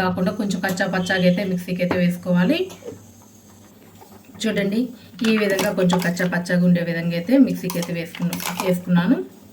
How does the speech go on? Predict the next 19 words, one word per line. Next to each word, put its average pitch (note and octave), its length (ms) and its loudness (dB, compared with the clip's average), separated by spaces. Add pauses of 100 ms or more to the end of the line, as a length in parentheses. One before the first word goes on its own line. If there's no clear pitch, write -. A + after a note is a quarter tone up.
(1700)
చూడండి, A3 400 2
రెండు G3 220 0
మీడియం F#3+ 300 0
సైజు F#3 200 -2
ఉల్లిపాయలని F3+ 460 2
నీట్‌గా F#3 340 0
వాష్ F3 220 0
చేసుకొని, F#3+ 440 2 (1200)
చూడండి, G3+ 340 2
ఈ - 80 0
విధంగా F3+ 240 2 (100)
పొడవుగానే F3+ 440 6
అయితే F3+ 180 2
కట్ F3 180 -4
చేసుకోవాలండి. F3 640 2 (200)
సన్నగా F#3 500 4
వచ్చే F3 240 -4
విధంగా F3 300 -2
అయితే C#4+ 180 -2